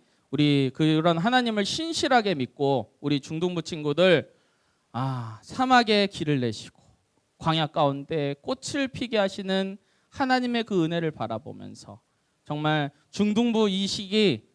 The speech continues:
남들은 어렵다는 이 시기 가운데 하나님의 은혜를 누리며,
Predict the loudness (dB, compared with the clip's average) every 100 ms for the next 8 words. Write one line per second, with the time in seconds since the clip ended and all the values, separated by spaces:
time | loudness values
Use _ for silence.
0 | -2 0 4 4 6 6 6 6 4 2
1 | -4 -6 -8 -6 0 2 2 2 4 4
2 | 0 _ _ _ 6 6 8 6 4 4
3 | 6 8 6 6 8 8 8 6 4 2
4 | 2 2 4 2